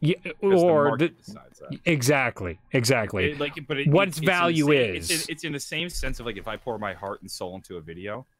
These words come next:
Speaker 1: Mm-hmm.
Speaker 2: that doesn't mean that the audience is then forced to watch it,
Speaker 1: Y-
Speaker 2: and this video deserves to get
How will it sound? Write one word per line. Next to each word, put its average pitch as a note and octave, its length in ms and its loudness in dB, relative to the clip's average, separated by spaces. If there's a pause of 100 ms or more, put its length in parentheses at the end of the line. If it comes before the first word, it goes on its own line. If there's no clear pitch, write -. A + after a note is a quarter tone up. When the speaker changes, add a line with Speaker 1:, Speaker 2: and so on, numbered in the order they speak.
(120)
Speaker 1:
Mm-hmm. B2+ 280 0 (760)
Speaker 2:
that A#2+ 220 -8
doesn't B2 280 -4
mean A2 180 -8
that G2+ 120 -10
the G2 140 -8
audience F#2+ 580 -8
is E2+ 180 -16
then E2 460 -12 (240)
forced G#2+ 380 -8
to F#2 60 -8
watch E2 360 -10
it, A#2+ 180 -10 (120)
Speaker 1:
Y- A2+ 160 -6 (160)
Speaker 2:
and G2+ 180 -8
this G2+ 160 -14
video F#2+ 260 -10
deserves E2+ 540 -12
to - 60 -20
get E2 140 -14